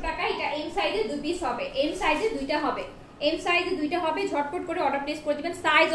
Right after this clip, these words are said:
অবশ্যই mention করবেন, যতই আমি size বলে দিই। আর কারণ হচ্ছে এরকম আমাদের আপু experience আছে, আমরা size বলে দিই, আপনারা, আহ, আমরা কনফ-, আপনারা, আহ, size বলেন না, আমরা পাঠাই, তখন বলে যে "আমি তো size শুনি নাই, আমার তো এই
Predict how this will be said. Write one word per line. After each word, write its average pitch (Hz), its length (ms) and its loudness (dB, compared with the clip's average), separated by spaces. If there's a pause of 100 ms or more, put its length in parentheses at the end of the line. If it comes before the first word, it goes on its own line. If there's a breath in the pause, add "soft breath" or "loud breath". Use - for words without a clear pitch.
অবশ্যই 370 400 -2
mention 330 280 0
করবেন, 330 280 -2
যতই 277 280 0
আমি 339 160 -2
size 294 160 6 (120)
বলে 285 180 2
দিই। 349 120 -2 (480 loud breath)
আর 294 140 6
কারণ 320 160 6 (100)
হচ্ছে 370 160 -2 (140)
এরকম 381 320 -2
আমাদের 311 280 0
আপু 381 200 -2
experience 330 560 -2 (120)
আছে, 277 160 -2 (140)
আমরা 294 240 0
size 349 160 4 (120)
বলে 302 200 4
দিই, 381 120 4 (100)
আপনারা, 294 280 4 (380 loud breath)
আহ, 269 180 6 (180)
আমরা 311 200 4
কনফ-, 302 280 0
আপনারা, 302 240 2
আহ, 254 460 0
size 339 180 6 (140)
বলেন 294 280 8
না, 403 120 2
আমরা 330 220 4
পাঠাই, 349 300 2
তখন 339 200 -4
বলে 330 180 2
যে 349 120 4
"আমি 302 160 2
তো 370 40 -2 (100)
size 302 180 4 (100)
শুনি 285 220 4
নাই, 226 180 0
আমার 254 220 -2
তো 294 60 6 (140)
এই 294 80 2